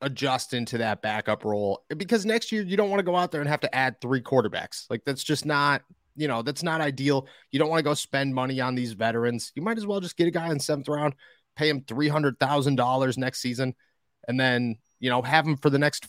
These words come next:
four years and feel really confident about it. And if he could turn into a quality backup, then you feel really good. That's what they wanted out of Chris Oladokun.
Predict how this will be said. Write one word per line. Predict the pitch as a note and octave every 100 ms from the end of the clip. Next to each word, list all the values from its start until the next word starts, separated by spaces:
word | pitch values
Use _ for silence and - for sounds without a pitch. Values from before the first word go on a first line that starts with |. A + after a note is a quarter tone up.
| -
four | D#3 D#3
years | D3 E3+ D3+ A#2
and | A#2
feel | C#3+ C3
really | B2+ C3
confident | A#2+ C3+ D3+ C3+ A2
about | G#2+ A#2
it. | C#3 -
And | G#3+ A3+ G3+ F#3+
if | - D#3
he | F3
could | E3+
turn | - F#3+
into | G#3 F#3+
a | E3
quality | - F3+ F3
backup, | C#3 E3+ G3 D#3
then | -
you | D#3
feel | - E3
really | D#3 E3
good. | F3+ F3
That's | A#3 B3+
what | D4
they | B3
wanted | A3 G#3+ G3+
out | F#3
of |
Chris | - F#3+
Oladokun. | F#3 F3 E3 E3 -